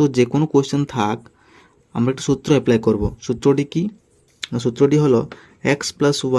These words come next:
y plus of x into y by hundred। এখানে দেখো x equal to one ধরবো এবং y equal to আমরা ওয়ানই ধরবো, কারণ এখানে কি বলেছে না ওয়ান পার্সেন্ট বৃদ্ধি পেয়েছে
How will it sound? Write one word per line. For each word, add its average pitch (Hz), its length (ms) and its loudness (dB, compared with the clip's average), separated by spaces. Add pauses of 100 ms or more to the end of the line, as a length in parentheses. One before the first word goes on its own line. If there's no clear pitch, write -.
(160)
y 117 40 0 (180)
plus 120 240 0 (120)
of 123 80 0 (380)
x - 20 -16 (200)
into 127 220 -4 (200)
y 113 40 2 (100)
by 143 100 0 (180)
hundred। 107 340 -4 (3750)
এখানে 170 300 4
দেখো 143 180 4 (480)
x - 40 -10 (280)
equal 143 380 4
to 156 60 4 (180)
one 156 100 4 (100)
ধরবো 165 220 6 (120)
এবং 143 120 0 (240)
y - 100 6
equal 120 320 2
to 131 40 2 (120)
আমরা 131 160 0 (100)
ওয়ানই 110 360 2
ধরবো, 113 240 -8 (680)
কারণ 131 260 4
এখানে 151 280 4
কি 180 160 6
বলেছে 131 260 6
না 123 60 2 (100)
ওয়ান 139 160 2 (100)
পার্সেন্ট 143 320 0
বৃদ্ধি 139 260 -2
পেয়েছে 139 200 4